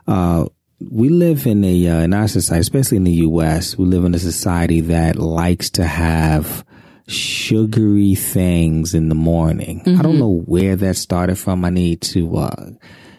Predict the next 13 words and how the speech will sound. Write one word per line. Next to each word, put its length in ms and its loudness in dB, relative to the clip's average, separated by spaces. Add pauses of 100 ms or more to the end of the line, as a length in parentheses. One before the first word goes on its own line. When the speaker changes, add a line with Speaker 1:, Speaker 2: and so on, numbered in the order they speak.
(160)
Speaker 1:
maybe 280 2
do 140 2
a 20 2
little 220 2
research 580 0
on 180 0
that. 140 0
I 120 2
didn't 180 2
look 220 0
in, 240 0
into 380 -2
that. 500 -2